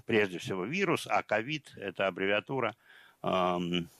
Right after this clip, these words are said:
э, где слово «д» означает disease, английская, английская аббревиатура, где слово, м, э, означает «болезнь» прежде всего. Но в русском языке, по крайней мере, оба слова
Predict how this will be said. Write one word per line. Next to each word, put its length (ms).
э, 680
где 360
слово 320
«д» 300
означает 580
disease, 540
английская, 520
английская 460
аббревиатура, 600
где 260
слово, 400
м, 380
э, 40
означает 960
«болезнь» 500
прежде 320
всего. 380
Но 300
в 60
русском 300
языке, 360
по 140
крайней 280
мере, 320
оба 340
слова 500